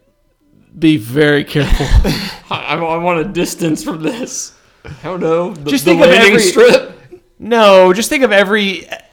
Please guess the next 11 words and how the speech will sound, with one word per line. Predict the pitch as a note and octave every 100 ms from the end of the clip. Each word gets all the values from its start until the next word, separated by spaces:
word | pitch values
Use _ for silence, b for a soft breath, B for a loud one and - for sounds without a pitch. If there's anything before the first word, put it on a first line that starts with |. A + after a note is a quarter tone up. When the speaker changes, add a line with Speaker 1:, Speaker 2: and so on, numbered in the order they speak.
| _ -
Speaker 2:
old | G3+ F#3+
episode | F#3+ F#3 F3+ G3 F3
of | D3+
MacGyver | E3 D#3 D#3 E3+ E3 E3+ E3+
you've | F3
ever | E3 D#3+ D#3+
seen, | - F3 E3 E3 E3 E3 D#3
or | D3+
just | D#3 D#3
some | F#3 E3 D#3+
generic | D#3+ D#3+ D#3 E3 D#3+ D#3+ -